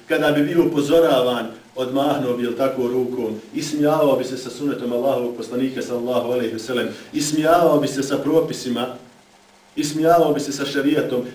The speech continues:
ismijavao bi se sa ashabima Allahovog poslanika, sallallahu alejhi ve sellem, ismijavao bi se sa Kur'anom. Kada bi se ljudi ismijavali sa Allahovim poslanikom, sallallahu alejhi ve sellem, ti bi to odobravao,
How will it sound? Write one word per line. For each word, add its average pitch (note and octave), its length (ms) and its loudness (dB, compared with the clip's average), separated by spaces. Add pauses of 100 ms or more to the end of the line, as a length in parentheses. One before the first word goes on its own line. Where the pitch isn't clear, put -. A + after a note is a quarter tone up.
ismijavao D3+ 600 2
bi C#3+ 60 -2
se C#3 120 -6
sa C#3+ 160 0
ashabima C#3+ 500 2
Allahovog C3 380 2
poslanika, C#3 480 0
sallallahu B2+ 500 -2
alejhi B2+ 220 -2
ve - 60 -8
sellem, B2 280 -2 (220)
ismijavao D3 580 6
bi C#3 100 0
se - 120 -6
sa - 140 -4 (100)
Kur'anom. C#3+ 480 2 (1040)
Kada D#3+ 240 6
bi D#3 80 0
se D#3 160 -4
ljudi F#3+ 500 2 (680)
ismijavali D#3+ 580 2
sa D3+ 160 -2
Allahovim D#3+ 340 2
poslanikom, D3+ 540 0
sallallahu D3+ 500 2
alejhi D3+ 160 2
ve - 60 -2
sellem, D3+ 280 0
ti E3 140 6
bi C#3+ 240 2 (460)
to D3 80 -2
odobravao, D3 1120 4